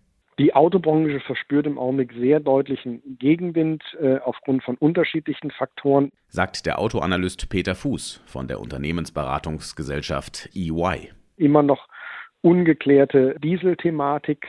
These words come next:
Speaker 1: Wir haben Kartellverfahren, wir haben Transformation in Richtung Elektrifizierung des Antriebsstanges, in Richtung neue Mobilitätskonzepte. All das kostet sehr viel Geld, sehr viele Investitionen und die Absatzzahlen gehen zurück.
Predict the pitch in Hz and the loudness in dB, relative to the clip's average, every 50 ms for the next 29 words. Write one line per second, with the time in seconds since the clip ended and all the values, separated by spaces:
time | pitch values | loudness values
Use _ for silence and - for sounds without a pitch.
0 | - - 165 151 147 139 131 117 127 135 139 139 135 - - 127 - - - 165 | -10 -8 -8 -4 -2 0 0 2 4 4 4 2 0 -2 -4 -6 0 4 4 4
1 | 175 170 - 165 147 - - 151 143 143 143 143 143 139 120 120 135 135 135 131 | 4 4 0 -4 -4 -2 0 0 0 2 0 0 0 -2 0 0 0 -2 -2 -2
2 | - 135 127 - - 127 120 117 113 - - - 147 151 165 165 143 127 131 135 | -2 -4 -4 -2 -2 -2 0 0 -2 -2 -2 0 0 0 0 0 -2 -2 -2 -4
3 | - - 139 131 131 - - - - - - - - - - - 202 143 135 - | -2 0 0 0 0 -2 -6 -14 -16 -16 -16 -16 -16 -12 -4 0 4 4 4 4
4 | - 143 123 - 131 - - - 151 143 139 139 131 127 - - 151 147 175 160 | 4 0 -2 -2 -4 -4 0 4 6 6 6 6 4 2 0 0 -2 -2 -2 0
5 | - 160 151 - - - - 147 147 143 143 135 - 143 135 123 131 - - 139 | 0 -2 -2 -2 -2 0 2 4 4 4 2 2 0 -2 -2 0 -2 -2 0 0
6 | 131 131 127 127 131 139 135 135 127 131 123 120 - - 139 143 143 - - - | 2 4 6 6 8 8 8 6 4 4 2 0 2 2 0 0 0 -2 -4 -2
7 | - 139 131 - - 139 - _ - - - - 135 151 160 160 147 - - - | -2 -2 0 2 0 0 0 _ -4 -4 2 6 6 6 8 6 4 0 -2 -6
8 | - 143 - - - 139 127 123 127 135 151 143 - 156 147 - 135 123 135 139 | -8 -8 -8 -6 -6 -6 -2 2 6 6 6 6 4 -2 -2 2 2 4 4 4
9 | 131 127 127 139 135 - 143 139 135 131 127 123 - - _ _ - - - 120 | 4 4 4 4 4 2 0 -2 -2 -2 -2 -4 -6 -8 _ _ -6 -2 0 2
10 | 127 135 139 139 - - - - - - - 202 170 135 127 123 - - 139 - | 4 2 2 2 -2 -8 -20 -20 -20 -18 -8 -4 -2 0 0 -2 -4 -8 -8 -8
11 | - 139 - - - 135 - - - - - 131 127 131 139 139 139 131 135 131 | -6 -8 -6 -2 -2 -2 -2 -2 -6 0 4 6 6 8 6 4 2 2 2 4
12 | 131 131 135 - - 135 117 131 170 170 - - | 4 4 2 0 -2 0 2 2 0 0 -2 -8